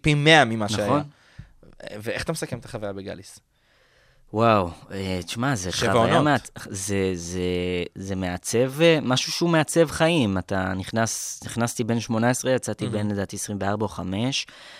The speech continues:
Speaker 2: אחרי השתפשפות מטורפת בעשייה,
Speaker 1: מהמם.
Speaker 2: אה, של סדרות יומיות, שזה באמת מיומנות מאוד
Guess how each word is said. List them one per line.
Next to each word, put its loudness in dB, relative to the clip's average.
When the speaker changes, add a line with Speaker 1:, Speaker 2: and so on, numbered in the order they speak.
Speaker 2:
אחרי 2
השתפשפות -2
מטורפת 6
בעשייה, 2
Speaker 1:
מהמם. 0
Speaker 2:
אה, 0
של -2
סדרות 2
יומיות, 2
שזה -2
באמת 4
מיומנות 4
מאוד 4